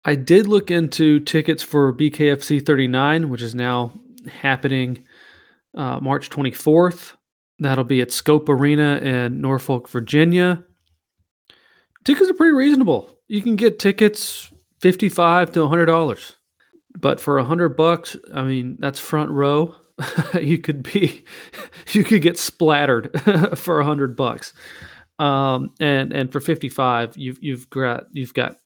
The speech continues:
a great seat. I, I, I looked at seating. There's just not a bad seat in that venue.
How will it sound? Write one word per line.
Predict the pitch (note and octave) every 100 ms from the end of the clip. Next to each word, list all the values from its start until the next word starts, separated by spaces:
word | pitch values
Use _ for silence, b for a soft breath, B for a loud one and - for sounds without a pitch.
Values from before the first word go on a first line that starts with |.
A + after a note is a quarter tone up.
| -
a |
great | B2 C3+ -
seat. | - - -
I, | -
I, | - B2+
I | - B2
looked | B2+ B2 C3+
at | C3+
seating. | - B2 A#2 G#2+
There's | A2+ A2+
just | C3 C#3
not | B2+ A#2
a |
bad | G#2+ A#2+ A2
seat | - - B2+
in | C3 A2+
that | B2+ B2+
venue. | B2 A#2+ A#2+